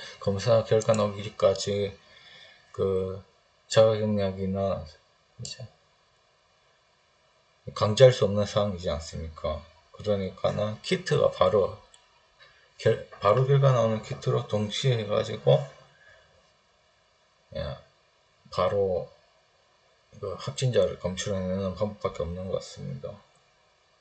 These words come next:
그러니까는 이게 성행되지 않으면은 뭐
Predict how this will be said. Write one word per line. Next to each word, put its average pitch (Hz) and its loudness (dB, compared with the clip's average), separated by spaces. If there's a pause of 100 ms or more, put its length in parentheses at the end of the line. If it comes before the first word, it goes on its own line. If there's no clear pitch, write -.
(640)
그러니까는 107 -2
이게 143 -2
성행되지 131 4
않으면은 98 0 (200)
뭐 101 -4